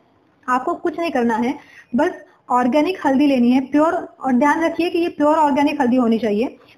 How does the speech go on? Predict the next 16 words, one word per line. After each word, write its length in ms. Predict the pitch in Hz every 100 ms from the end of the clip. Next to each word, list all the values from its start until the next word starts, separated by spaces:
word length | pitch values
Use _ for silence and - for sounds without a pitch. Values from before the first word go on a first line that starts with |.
| _
Pure 200 | 277 311
organic 440 | 311 302 311 302
हल्दी 200 | 269 247
लीजिए, 500 | 294 277 233 285 392 - _ -
एक 200 | 262 294
चुटकी 240 | 320 302 349
ह-, 280 | 285 269
हल्दी 200 | 269 277 302
लीजिए 380 | 277 240 285
और 200 | 359 254
इसको 180 | 262 294
directly 400 | 269 277 294 330
अपने 220 | 349 339
गले 240 | 311 285 277
में 140 | 269
डालिए। 380 | 233 208 202